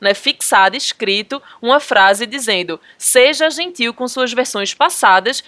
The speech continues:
que não sabiam as coisas que você sabe agora." Eu uso isso de mantra. Mas, ainda assim, eu às vezes me sinto uma farsa por eu tá militando hoje por causas que eu já critiquei, eu já ignorei no passado, sabe?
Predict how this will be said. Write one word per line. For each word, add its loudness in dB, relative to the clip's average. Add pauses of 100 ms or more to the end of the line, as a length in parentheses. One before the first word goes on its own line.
(120)
que -2
não -4
sabiam -4
as -6
coisas -4
que -16
você -6
sabe 2
agora." 0 (220)
Eu 0
uso -6
isso -6
de -8
mantra. -4 (280)
Mas, 0
ainda -2
assim, -6
eu 2
às 2
vezes -2
me -10
sinto -10
uma -4
farsa 0
por -6
eu 2
tá 0
militando -6
hoje 0 (240)
por -6
causas 2
que -4
eu 2
já 0
critiquei, -4
eu 0
já 0
ignorei 0
no -6
passado, -2
sabe? -4